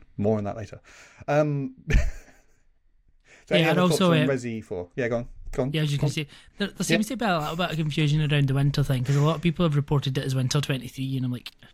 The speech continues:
Speaker 2: "Definitely didn't say twenty-three, it said winter. It said this winter." So that could be twenty-four, and I think it will be into
Speaker 1: Well, yeah, it's
Speaker 2: twenty-four. I'd
Speaker 1: not
Speaker 2: be surprised if
Speaker 1: winter
Speaker 2: it's this side of the
Speaker 1: twenty-four.
Speaker 2: year.
Speaker 1: It's
Speaker 2: Yeah.
Speaker 1: Yeah, I mean,
Speaker 2: It's
Speaker 1: it will
Speaker 2: this
Speaker 1: be within the
Speaker 2: winter.
Speaker 1: next,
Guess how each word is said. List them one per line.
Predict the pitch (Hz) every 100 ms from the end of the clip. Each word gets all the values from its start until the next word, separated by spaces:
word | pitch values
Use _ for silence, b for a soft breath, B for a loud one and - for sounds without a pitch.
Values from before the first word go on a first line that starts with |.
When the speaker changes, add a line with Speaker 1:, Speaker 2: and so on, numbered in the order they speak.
| _
Speaker 2:
"Definitely | 139 143 175 180 139
didn't | 139 135
say | 156 151
twenty-three, | 156 131 127 143 139
it | 120
said | 139 135
winter. | 127 - 107 - _
It |
said | 139 123
this | 147 -
winter." | 123 120 - 104 -
So | - 151 120 127 - b b b _ - - -
that | 147 -
could | 160
be | 151
twenty-four, | 143 113 - 113 113
and | 123
I |
think | 123 117 113
it |
will | 123 127 123 - - _
be | 156
into | 143 143 -
Speaker 1:
Well, | 160
yeah, |
it's | 190 117 175
Speaker 2:
twenty-four. |
I'd | 180
Speaker 1:
not | 147
Speaker 2:
be | 156
surprised | - 156 156 139
if | 127
Speaker 1:
winter | 135
Speaker 2:
it's | 143
this | -
side | 135
of |
the | 147
Speaker 1:
twenty-four. | 147 156 - - _ _ - - 202
Speaker 2:
year. | 139 107 113
Speaker 1:
It's |
Speaker 2:
Yeah. | 143 _ _ -
Speaker 1:
Yeah, | 208 104 87 131
I |
mean, | 139 131
Speaker 2:
It's | 123
Speaker 1:
it |
will | 147
Speaker 2:
this | 170
Speaker 1:
be | 127
within | 120 127 110
the | 113
Speaker 2:
winter. | 113
Speaker 1:
next, | 113 - - - -